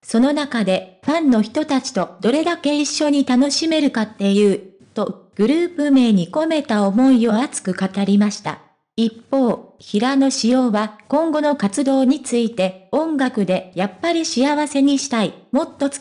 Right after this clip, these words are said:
詰めたものをやっていって、もっとこう、振り切ったものをやっていって、その中で自分たちらしさを見つけて、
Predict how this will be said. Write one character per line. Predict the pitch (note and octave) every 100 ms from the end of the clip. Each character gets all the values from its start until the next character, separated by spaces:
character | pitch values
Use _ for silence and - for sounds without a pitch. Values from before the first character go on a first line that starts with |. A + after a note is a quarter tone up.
| D4+
詰 | E4 B3+ A3+
め |
た | -
も | G3 G3+
の | D4+ C#4
を |
や | C#4
っ | C#4+
て | C#4 B3
い | A#3+
っ |
て、 | A#3 - A3 G#3+ - -
も | D4+
っ | -
と | B3+
こ | - A3 A3 D#3 - _
う、 | -
振 | A3
り | E4
切 | E4
っ | -
た | A#3+
も | F#3+ G#3
の | D4+
を | C#4
や | C#4+
っ | C#4+
て | - B3
い | A#3
っ |
て、 | A#3 - A3 A3 - -
そ | -
の | A#3+ D4
中 | D4 C#4 A3
で | F#3+ - -
自 | G#3 G#3+
分 | D#4 E4
た | D4 E4
ち | D4+
ら | D4 D4+
し | D#4
さ | - D4+ D4
を |
見 | A3+ G#3+
つ | -
け | C4+
て、 | F#3+ F#3+ -